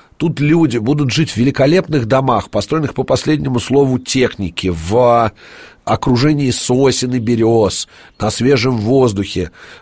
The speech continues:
пользоваться будут, э, всеми благами цивилизации, а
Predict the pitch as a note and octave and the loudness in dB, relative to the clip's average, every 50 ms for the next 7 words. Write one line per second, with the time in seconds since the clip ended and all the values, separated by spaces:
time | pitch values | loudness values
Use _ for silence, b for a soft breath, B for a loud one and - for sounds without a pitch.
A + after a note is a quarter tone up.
0 | B _ B2+ D3 D3+ C#3 B2+ C3+ - - C3 A#2+ B2 C#3 C3+ C3 B2+ B B B | B _ 0 2 2 2 2 -2 -2 -2 -2 0 0 2 2 0 0 B B B
1 | B B B B B B - C#3 A2+ A2 A2 A2 G#2+ G#2+ G#2 G#2 - - - - | B B B B B B -6 -4 0 0 2 2 2 2 0 0 -2 -4 -4 -4
2 | D3+ D3+ C#3+ C3+ G#2+ A#2 B2+ C3 B2 B2 C#3 C3 A#2 A2+ F2 - - G#2+ A2 A2+ | -2 0 0 0 2 2 2 2 2 2 0 0 0 -2 -4 -4 -2 -2 0 0
3 | B2+ A#2+ A#2+ F3+ G3+ G3+ - - - D3+ C3+ - - A2+ A2+ A2 G2+ - | 0 0 2 2 2 2 0 0 0 0 0 0 0 0 0 0 -2 -4